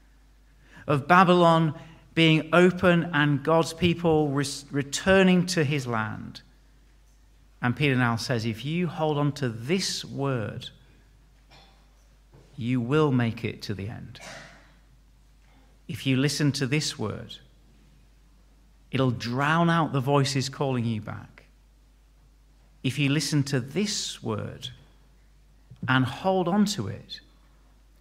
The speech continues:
this is the word of the gospel of Jesus Christ, that he is coming, that he will be revealed, that he has done everything you need to get you to the end,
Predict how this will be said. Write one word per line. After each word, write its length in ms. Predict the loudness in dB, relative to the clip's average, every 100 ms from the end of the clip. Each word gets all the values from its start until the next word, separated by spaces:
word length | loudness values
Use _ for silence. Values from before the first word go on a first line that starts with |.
| _ _ _ -4
this 260 | -2 0 0
is 180 | -2 -2
the 100 | -4
word 480 | -2 0 2 0 -2
of 100 | -6
the 100 | -6
gospel 720 | -2 -2 -2 -6 -4 -4 -4
of 180 | -8 -6
Jesus 480 | -2 -2 -2 -8 -10
Christ, 600 | -8 -6 -6 -10 -16 -18 -20 -20 -20 -20 -20 -4
that 180 | -2 0
he 320 | 2 4 4
is 140 | 4 2
coming, 420 | 0 0 -2 -10 -20 -20 _ _ _ -20 -20 -20 _ _ _ 0
that 100 | 4
he 100 | 6
will 300 | 8 8 8
be 180 | 6 4
revealed, 640 | 2 0 -4 -6 -12 -18 -20 _ _ _ _ _ -20 -20 _
that 100 | 0
he 80 | 2
has 260 | 4 4 4
done 460 | 4 2 2 -6 -6
everything 760 | 0 0 2 0 0 -2 0 2
you 160 | 0
need 460 | -2 -4 -8 -14 -20 -20 _ _ _ _ _ -8
to 100 | -6
get 240 | -2 -2
you 140 | -2 -2
to 160 | -2
the 160 | -4 -4
end, 400 | -6 -10 -18